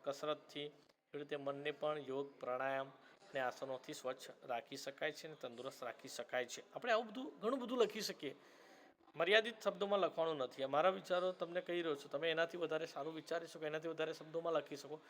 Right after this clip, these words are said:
એનાથી વધારે આકર્ષક શરૂઆત કરી શકો. કારણ કે આપણે આગળ જોયું કે જ્યારે નિબંધ લખતા હોય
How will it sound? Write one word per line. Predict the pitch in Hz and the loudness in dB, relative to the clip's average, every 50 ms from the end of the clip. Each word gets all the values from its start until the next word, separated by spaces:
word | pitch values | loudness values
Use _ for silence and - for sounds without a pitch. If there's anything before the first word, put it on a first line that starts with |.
| - - - _ - - | -20 -20 -20 _ -16 -6
એનાથી | - 139 143 147 151 151 147 175 | 0 2 4 6 4 4 4 0
વધારે | 160 156 151 139 143 147 156 | 0 0 4 6 8 8 8
આકર્ષક | 156 143 - - 143 - - 170 175 - | 6 4 2 0 -4 -2 0 0 0 0
શરૂઆત | - - 143 131 139 143 147 156 160 156 - - | 0 -2 0 2 8 10 12 12 10 10 2 2
કરી | 143 135 143 156 - - - - - - - - _ _ _ - | 4 4 4 4 2 -2 -6 -16 -20 -20 -20 -20 _ _ _ -14
શકો. | - - - - 165 151 151 - - - 196 165 120 - - - - - - - | -10 -6 0 6 6 6 4 4 4 8 8 8 8 6 0 -18 -20 -20 -20 -16
કારણ | - - 156 160 165 | -6 -4 -2 -2 -2
કે | 160 - 175 | 0 4 6
આપણે | 165 156 - 165 175 170 160 151 - - - - - - - - - | 6 6 6 6 6 6 6 4 -2 -12 -20 -20 -20 -20 -12 -2 0
આગળ | 143 147 165 165 | 2 4 4 4
જોયું | 156 - 185 202 196 151 | 4 6 4 4 4 2
કે | 151 | 0
જ્યારે | 131 127 143 151 165 | 0 4 4 4 4
નિબંધ | 175 170 147 139 139 170 180 170 170 | 4 0 0 4 6 4 6 6 2
લખતા | 156 147 147 143 - - - 180 180 | 4 4 4 4 4 4 8 10 12
હોય | 175 147 139 160 170 147 127 113 | 12 12 10 12 12 10 10 8